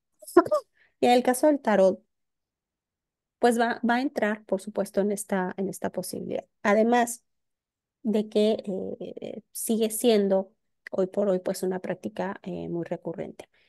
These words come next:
Y yo no conozco muchas personas, conozco por ahí un par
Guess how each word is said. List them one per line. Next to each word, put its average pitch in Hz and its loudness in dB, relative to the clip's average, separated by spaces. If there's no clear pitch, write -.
Y 254 2
yo 226 4
no 320 6
conozco 247 0
muchas 233 0
personas, 208 -2
conozco 247 -2
por 233 0
ahí 214 2
un 226 -2
par 196 -4